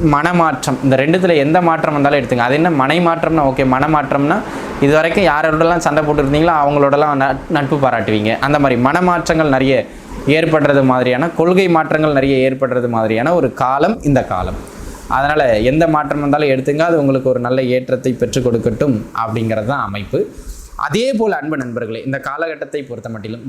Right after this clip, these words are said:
வேற என்ன உங்களுக்கு சிறப்பான விஷயங்கள் உண்டு அப்படின்னு கேட்டுக்கிட்டீங்கன்னாங்க, நீங்க நல்லா புரிஞ்சுக்கிடணும். ஆரோக்கியத்துல அதிக மருத்துவ செலவுகள் ஆகிட்டு இருந்தது,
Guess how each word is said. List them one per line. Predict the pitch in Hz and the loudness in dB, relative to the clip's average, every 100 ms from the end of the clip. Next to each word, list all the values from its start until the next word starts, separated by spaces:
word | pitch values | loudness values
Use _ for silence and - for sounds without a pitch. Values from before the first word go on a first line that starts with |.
| 135 | -6
வேற | 208 254 254 | -4 -4 -4
என்ன | 226 175 123 107 104 104 - - - - - - 131 | -4 -6 -8 -12 -16 -16 -16 -16 -12 -10 -10 -10 -8
உங்களுக்கு | 135 131 123 - | -6 -8 -8 -4
சிறப்பான | 156 - 160 160 139 | -4 -2 -4 -4 -6
விஷயங்கள் | - 135 127 117 | -6 -6 -6 -6
உண்டு | 117 123 107 - - - | -6 -6 -8 -12 -20 -10
அப்படின்னு | 107 117 135 | -8 -6 -6
கேட்டுக்கிட்டீங்கன்னாங்க, | 113 104 101 101 104 110 110 101 139 226 - - - | -6 -8 -8 -8 -10 -10 -10 -10 -12 -14 -20 -20 -8
நீங்க | 127 123 | -4 -4
நல்லா | 143 170 | -4 -4
புரிஞ்சுக்கிடணும். | 135 135 127 101 92 120 214 - - - - - - - - - - - - - 120 139 | -4 -4 -4 -6 -6 -4 -4 -8 -14 -18 -20 -20 -20 -20 -20 -20 -18 -20 -20 -4 0 0
ஆரோக்கியத்துல | 175 190 208 208 180 202 190 202 185 | 0 2 4 4 2 0 2 2 2
அதிக | 151 165 175 156 | 2 2 2 2
மருத்துவ | 147 143 160 139 | 2 2 0 2
செலவுகள் | 135 131 120 | 2 2 2
ஆகிட்டு | 113 107 104 | 0 -2 -2
இருந்தது, | 104 107 | 0 2